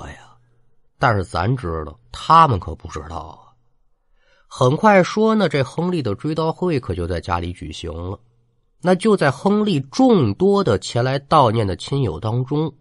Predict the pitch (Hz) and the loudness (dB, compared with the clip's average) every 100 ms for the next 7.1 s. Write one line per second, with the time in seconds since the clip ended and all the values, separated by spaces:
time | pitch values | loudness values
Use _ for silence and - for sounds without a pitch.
0 | - - 85 80 95 87 80 85 85 82 | -12 -4 -4 -4 -6 -6 -6 -6 -6 -6
1 | 90 101 - _ _ _ _ _ _ _ | -6 -6 -10 _ _ _ _ _ _ _
2 | _ - 113 123 120 107 - 78 90 117 | _ -6 -4 -4 -4 -6 -8 -8 -8 -8
3 | - _ _ _ _ _ _ _ _ - | -10 _ _ _ _ _ _ _ _ -2
4 | 143 170 - 139 151 160 - 156 156 151 | 0 0 0 0 2 0 -2 -4 -2 -2
5 | 151 - - 90 78 82 110 131 135 98 | -2 -2 -4 -4 -4 -6 -4 -2 0 -2
6 | 101 90 82 80 80 82 85 80 80 87 | -4 -6 -6 -6 -6 -4 -4 -4 -10 -18